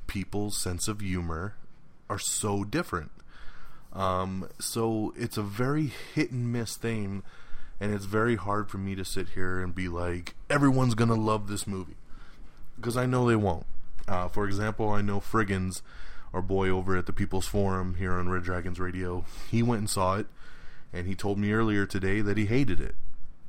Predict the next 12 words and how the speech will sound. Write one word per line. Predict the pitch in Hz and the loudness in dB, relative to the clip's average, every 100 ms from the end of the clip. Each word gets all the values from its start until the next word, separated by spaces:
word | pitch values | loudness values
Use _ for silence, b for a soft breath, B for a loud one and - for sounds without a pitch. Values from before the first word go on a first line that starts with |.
| - - - - - - - | -12 -14 -20 -20 -20 -16 -4
which | 120 | 0
I'm | 107 | 2
very | 104 101 | 4 4
disappointed | 98 92 90 98 90 | 2 0 2 4 4
in | 85 | 0
you, | 82 80 | -2 -4
Friggins, | 85 80 82 - | -6 -8 -8 -8
'cause | 90 | -6
the | 90 | -4
movie's | 92 92 85 | -4 -4 -6
hilarious. | 80 76 - - - B B B B B B - | -6 -6 -6 -6 -8 B B B B B B -4
So, | - 85 78 80 | 0 0 0 -4